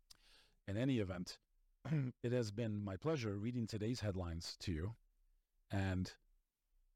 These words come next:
make sure you check out all the other content. Check out my episode with Money Burdett. It's very interesting. And we're gonna have more and more amazing guests comes.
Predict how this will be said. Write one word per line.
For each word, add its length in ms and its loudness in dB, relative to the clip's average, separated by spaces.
make 140 2
sure 160 0
you 120 0
check 280 0
out 200 2
all 140 4
the 120 2
other 160 0
content. 580 -2
Check 220 -2
out 120 2
my 140 0
episode 460 -2
with 100 0
Money 220 0
Burdett. 480 0
It's 200 -12
very 260 2
interesting. 560 -2
And 140 0
we're 100 2
gonna 140 0
have 200 -2
more 220 2
and 80 2
more 120 2
amazing 420 -2
guests 220 -2
comes. 380 -4